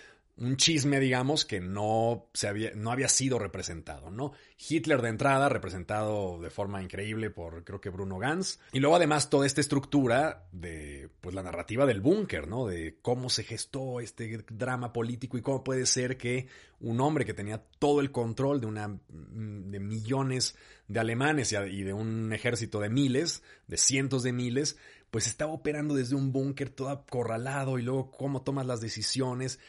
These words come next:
en un mundo en donde no hay internet, confiar en los mensajeros, estar recibiendo las noticias a lo mejor con horas de diferencia, ya no, hay todo un teléfono descompuesto, el caos, el miedo, vamos, era una película que a mí me, me sigue pareciendo est-, eh, estupenda, ¿no?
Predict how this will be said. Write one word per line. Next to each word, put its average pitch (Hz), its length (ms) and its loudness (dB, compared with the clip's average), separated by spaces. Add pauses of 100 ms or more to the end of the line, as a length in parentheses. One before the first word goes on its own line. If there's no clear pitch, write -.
(140)
en 113 120 -4
un 120 100 0
mundo 123 220 -2
en 113 60 0
donde 107 220 -2
no 113 100 -2
hay 117 80 -2
internet, 107 840 -4
confiar 110 440 -4
en 117 80 -4
los 104 100 -2
mensajeros, 117 720 -4
estar 131 180 2
recibiendo 120 480 0
las 110 140 0
noticias 110 480 -4
a - 20 0
lo 101 100 0
mejor 110 320 -4
con 104 160 -4
horas 110 220 -2
de 101 80 -4
diferencia, 117 800 -4 (280)
ya 123 160 2
no, 131 180 0
hay 120 300 0
todo 127 180 0
un 123 120 2
teléfono 117 360 0
descompuesto, 113 800 -6
el 101 160 -8
caos, 127 360 0
el 98 120 -2
miedo, 117 320 0
vamos, 117 300 0
era 123 120 -2
una 131 140 -2
película 113 420 -2
que 104 80 -2
a - 20 -2
mí 117 140 0
me, 143 100 2
me 104 220 -8
sigue 113 160 -6
pareciendo 104 480 -8
est-, - 240 -10
eh, 64 240 -20
estupenda, 80 540 -14
¿no? - 100 -18